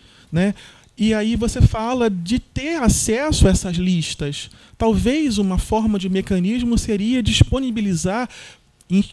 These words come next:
com instituições cadastradas ou conveniadas à polícia essas listas pra facilitar esse esvaziamento, né, ou, enfim, dessas coleções ali dentro. Bom, falando isso, aproveitar,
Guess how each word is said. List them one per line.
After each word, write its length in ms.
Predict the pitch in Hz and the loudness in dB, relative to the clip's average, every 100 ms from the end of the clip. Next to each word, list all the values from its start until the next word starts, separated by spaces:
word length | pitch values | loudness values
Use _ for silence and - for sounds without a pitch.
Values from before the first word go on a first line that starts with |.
| - | -4
com 120 | 214 | 0
instituições 560 | 233 - 196 - 196 | 2 4 2 2 0
cadastradas 760 | 190 180 151 - 156 180 202 165 | 0 -2 -2 0 0 0 -2 -4
ou 60 | 170 | -2
conveniadas 920 | 185 165 175 147 151 196 208 175 160 | 0 0 0 0 0 0 0 -2 -6
à 80 | |
polícia 580 | 151 156 160 233 254 - | -6 -6 -4 -4 -4 -4
essas 320 | 202 220 269 | -4 -4 0
listas 480 | 240 254 294 - 165 | 0 0 -4 -2 -2
pra 160 | - 226 | -2 -4
facilitar 720 | - 254 254 233 - 214 277 - - - - _ - | -6 -6 -4 -4 -4 -4 -6 -10 -20 -20 -20 _ -6
esse 460 | 233 277 - - | -2 -2 -2 -2
esvaziamento, 1040 | 240 208 240 214 240 208 196 220 240 - 165 | -2 2 2 2 2 2 2 2 2 2 2
né, 340 | 202 240 160 | 2 2 2
ou, 180 | - 165 | 0 -2
enfim, 340 | 208 - 151 - | -2 -4 -8 -8
dessas 360 | 151 175 185 | -4 -2 -2
coleções 440 | - 190 185 185 175 | 0 0 0 0 0
ali 120 | 196 | 0
dentro. 340 | 160 104 - - - - - | -2 -4 -10 -14 -20 -20 0
Bom, 220 | 226 196 - _ _ - - | 4 4 2 _ _ -8 0
falando 400 | 269 302 277 202 | 2 4 4 6
isso, 300 | 233 226 190 | 6 6 4
aproveitar, 680 | 214 202 185 190 202 170 | 4 6 4 2 -2 -2